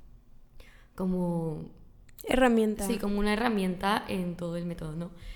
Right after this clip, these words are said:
Speaker 1: Y justamente cuando cerré un ciclo, que para mí era muy pesado,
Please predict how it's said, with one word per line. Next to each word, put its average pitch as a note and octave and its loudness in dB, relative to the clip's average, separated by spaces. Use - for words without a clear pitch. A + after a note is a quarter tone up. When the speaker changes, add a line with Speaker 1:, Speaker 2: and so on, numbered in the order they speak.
Speaker 1:
Y G3 -4
justamente G#3 -2
cuando F3 -6
cerré F3 -6
un F#3 -2
ciclo, E3+ -8
que - -16
para F3+ -8
mí F3+ -8
era F3+ -10
muy F3+ -6
pesado, F3+ -6